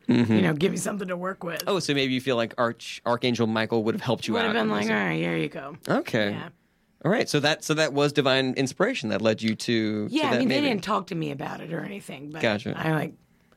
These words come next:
Speaker 2: I was like, "Well, I'm just gonna do
Speaker 1: <laughs>
Speaker 2: this
Speaker 1: All right,
Speaker 2: and see
Speaker 1: so
Speaker 2: how it goes."
Speaker 1: you kinda shot from the hip on that one.
Speaker 2: I'm not familiar with that phrase.
Speaker 1: <laughs> So, moving on. Uh, so you go to see the king, and, um,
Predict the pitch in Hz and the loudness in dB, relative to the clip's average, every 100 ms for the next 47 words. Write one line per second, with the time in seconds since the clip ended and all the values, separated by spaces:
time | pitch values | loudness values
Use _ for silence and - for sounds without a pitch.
0 | _ _ _ _ _ - 143 147 180 247 | _ _ _ _ _ -8 -6 -4 -2 -2
1 | 220 196 185 165 180 226 220 - - - | -2 -2 -2 0 0 2 2 2 2 0
2 | 165 190 220 202 254 262 170 123 151 147 | 0 0 0 0 0 0 0 0 2 2
3 | 151 143 143 139 - 104 52 - 50 - | 2 0 0 0 0 0 0 -2 -4 -6
4 | - _ _ _ _ _ _ _ _ _ | -12 _ _ _ _ _ _ _ _ _
5 | _ _ _ _ _ _ _ _ _ _ | _ _ _ _ _ _ _ _ _ _
6 | _ _ _ 147 156 151 - 147 139 170 | _ _ _ -4 -4 -4 -8 -10 -8 -2
7 | - 208 - - - - - - - - | 0 2 0 0 -2 0 0 -2 -2 -2
8 | - - 233 - - - - 294 - - | -4 0 0 0 0 0 0 0 0 0
9 | - - - - 175 226 247 233 220 208 | -6 -10 -10 -8 -2 0 0 0 0 0
10 | 180 151 143 - - 151 151 151 147 - | 2 0 0 -6 -2 2 4 4 0 -2
11 | 196 190 196 247 254 214 185 143 120 120 | 0 0 2 2 2 0 0 0 0 0
12 | 120 113 - 123 127 123 120 117 117 110 | -2 -6 -4 0 2 2 2 2 0 -4